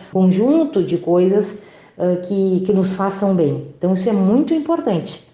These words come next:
né? A gente valorizar a saúde mental. Então, esse é um passo importante que todos nós somos convocados nesse momento de, de setembro de promoção da vida, é essa questão de quebrar com o preconceito, ah, sobre as questões da saúde mental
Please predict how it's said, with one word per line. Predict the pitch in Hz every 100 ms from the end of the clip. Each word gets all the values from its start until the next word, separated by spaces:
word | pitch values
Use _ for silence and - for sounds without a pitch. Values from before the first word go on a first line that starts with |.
| _
né? | 147 175
A |
gente | 202 190 190
valorizar | 160 190 277 254 240 175 170
a |
saúde | 180 208 208 233
mental. | 320 - 160 - - - _
Então, | 170 196
esse | 190
é | 226
um |
passo | 226 202 214 220
importante | 240 269 226 - 240 226
que | 220
todos | 214 214 220 277 285 -
nós | 190 175 202
somos | - 202 226 240 -
convocados | 208 240 285 294 302 214 208 220 196 156
nesse | 156 160
momento | 165 160 170 190 175
de, | 147 147 143 - -
de | 160
setembro | - 160 - 170 202 165
de | 156
promoção | 156 156 151 - 165
da | 156
vida, | 143 147 240 240 180 - - -
é | 175
essa | 190 214 233
questão | 233 233 - 208
de | 202
quebrar | 185 185 160 160 208 277
com | 285
o |
preconceito, | 214 202 180 175 - 175 185 180 156 - - _ -
ah, | 165 160 156 156 147
sobre | - 175 170 151 -
as | -
questões | - 170 - 175
da | 165
saúde | 151 156 156 151
mental | 143 139 139 160 247